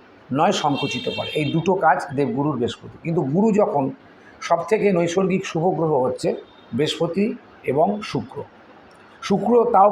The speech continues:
কিছু পলিটিক্যাল ব্যাপার আছে, পরকীয়া আছে, হিংস্রতা আছে, আত্ম অভিমান আছে, অহংকার আছে। বৃহস্পতি দেবের মধ্যে এগুলো থাকলেও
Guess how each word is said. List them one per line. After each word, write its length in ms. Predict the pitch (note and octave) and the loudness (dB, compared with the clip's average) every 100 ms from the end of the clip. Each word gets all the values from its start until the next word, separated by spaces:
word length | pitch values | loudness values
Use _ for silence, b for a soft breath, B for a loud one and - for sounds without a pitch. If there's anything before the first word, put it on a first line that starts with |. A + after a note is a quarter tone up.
| G#3 | 4
কিছু 220 | G#3 F3+ F#3 | 0 0 2
পলিটিক্যাল 440 | E3 E3+ F#3 F#3+ | 2 2 2 4
ব্যাপার 280 | D#3 D3 E3 | 4 4 4
আছে, 280 | D#3+ - C4+ - - - - - | 4 2 -4 -4 -16 -20 -8 0
পরকীয়া 460 | D3+ E3 E3 E3+ D#3 | 2 2 2 4 4
আছে, 320 | D#3 - F3 - - C3 | 2 -2 -4 -6 -6 0
হিংস্রতা 480 | D#3 - E3+ E3+ D3+ | 0 0 0 4 4
আছে, 360 | C#3 - E3 - - - - - - - - - - - | 2 -2 -4 -6 -20 -20 -20 -20 -18 -18 -18 -20 -20 -6
আত্ম 300 | D#3 - G3+ | -2 0 2
অভিমান 340 | E3 E3+ D#3+ D#3 | 2 4 4 2
আছে, 320 | D3 - G#3 | 2 -2 -2
অহংকার 420 | - C#3 E3 C3+ A#2 | -2 -2 0 2 0
আছে। 180 | A2+ | -2
বৃহস্পতি 380 | C3+ C#3+ - F#3+ | -4 -4 0 2
দেবের 240 | G3 G3 G3 | 4 4 4
মধ্যে 240 | F#3+ G#3 A3 | 2 2 0
এগুলো 260 | - E3 F#3+ | 0 2 2
থাকলেও 520 | G3 D3 - F3 F#3+ | 0 -4 0 0 0